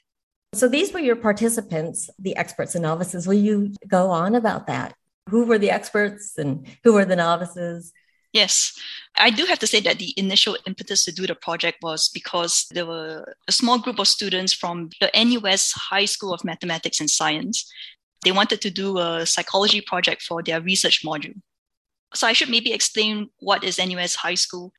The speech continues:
Speaker 2: It's an independent school in Singapore that offers a diploma,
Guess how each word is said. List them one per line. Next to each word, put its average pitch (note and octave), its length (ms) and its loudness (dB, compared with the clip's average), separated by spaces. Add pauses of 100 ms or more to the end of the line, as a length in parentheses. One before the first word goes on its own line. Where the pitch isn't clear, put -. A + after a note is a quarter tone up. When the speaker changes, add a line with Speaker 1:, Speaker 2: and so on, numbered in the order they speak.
(520)
Speaker 2:
It's - 200 0
an G#3 480 0
independent B3 560 0
school G#3+ 400 -4
in F#3+ 100 -4
Singapore F3+ 520 -6
that D#3+ 220 -4 (140)
offers F#3+ 360 2
a E3+ 100 -2 (180)
diploma, F3 640 -6